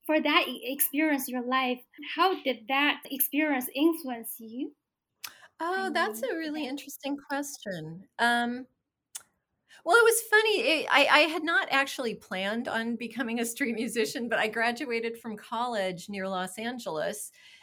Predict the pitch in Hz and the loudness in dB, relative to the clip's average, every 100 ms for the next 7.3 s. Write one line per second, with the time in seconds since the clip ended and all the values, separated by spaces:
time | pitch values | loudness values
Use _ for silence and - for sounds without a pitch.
0 | - 233 226 220 226 - - 240 240 240 | 0 2 4 4 2 2 -4 -4 -2 -2
1 | 190 190 196 - - 190 233 233 214 196 | 0 0 -2 -8 -16 -10 -2 2 2 2
2 | 196 190 190 190 180 190 202 226 208 247 | 0 0 0 0 -2 -6 -4 -2 -2 0
3 | 196 202 196 180 170 262 294 247 - 285 | 0 0 0 0 0 -2 -2 -4 -6 -10
4 | 277 240 269 240 233 285 247 349 - 240 | -2 -2 -2 -4 -4 -6 -6 -4 0 0
5 | 220 220 233 247 233 269 - 226 254 233 | 2 2 2 0 4 4 4 2 2 0
6 | 262 233 254 254 254 - 220 226 214 220 | 0 0 2 2 2 0 -6 -6 -6 -4
7 | - 220 | 0 0